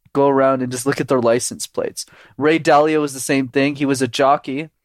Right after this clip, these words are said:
and then used his first money to buy into the stock market when he was twelve or thirteen. His first stock tripled. He fell in love with the game. Same thing with Bill Gates, fell in love with programming, got access to one of the first supercomputers in the world because his parents were really wealthy,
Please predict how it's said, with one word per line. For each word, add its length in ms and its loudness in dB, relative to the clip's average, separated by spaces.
and 180 -2
then 260 0
used 360 0
his 160 0
first 320 -2
money 240 0
to 80 0
buy 280 2
into 220 -4
the 80 -4
stock 420 0
market 280 -2
when 100 -4
he 60 0
was 100 -4
twelve 260 -2
or 60 -2
thirteen. 540 0
His 180 -4
first 220 -2
stock 300 -2
tripled. 340 0
He 80 -6
fell 180 -2
in 80 -4
love 160 -2
with 120 -6
the 40 -20
game. 320 -4
Same 200 0
thing 140 2
with 140 2
Bill 180 4
Gates, 500 0
fell 160 2
in 80 -2
love 140 0
with 160 -4
programming, 580 0
got 160 2
access 320 -2
to 80 -6
one 80 0
of 80 -6
the 60 -16
first 260 -2
supercomputers 640 -4
in 60 -4
the 60 -6
world 440 0
because 240 -2
his 80 -8
parents 320 -4
were 80 -10
really 180 -2
wealthy, 540 2